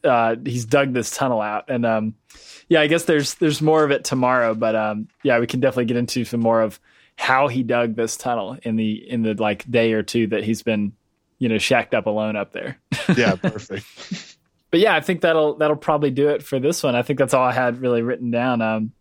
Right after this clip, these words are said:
Speaker 1: do you have any, anything that, uh, you wanted to bring up?
Speaker 2: Um, I just wanna say the set design by John Lloyd, we're gonna get into it more tomorrow, but man,
Speaker 1: Yes.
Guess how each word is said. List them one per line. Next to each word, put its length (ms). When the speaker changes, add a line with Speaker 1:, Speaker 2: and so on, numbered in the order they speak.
Speaker 1:
do 80
you 60
have 120
any, 200
anything 380
that, 140
uh, 220
you 120
wanted 180
to 100
bring 200
up? 180
Speaker 2:
Um, 240
I 80
just 240
wanna 160
say 440
the 260
set 180
design 280
by 120
John 240
Lloyd, 260
we're 80
gonna 140
get 60
into 140
it 40
more 180
tomorrow, 260
but 200
man, 100
Speaker 1:
Yes. 480